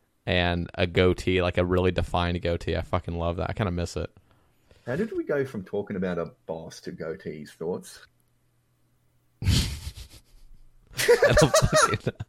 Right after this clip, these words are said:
Speaker 1: I don't know. Uh,
Speaker 2: But yeah,
Speaker 1: you know what I
Speaker 2: like,
Speaker 1: want, man, from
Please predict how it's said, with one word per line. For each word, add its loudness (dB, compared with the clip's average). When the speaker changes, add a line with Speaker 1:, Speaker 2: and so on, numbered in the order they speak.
Speaker 1:
I 0
don't 4
know. 4
Uh, 6
Speaker 2:
But -10
yeah, -6
Speaker 1:
you 2
know 12
what 12
I 12
Speaker 2:
like, 8
Speaker 1:
want, 6
man, 2
from 2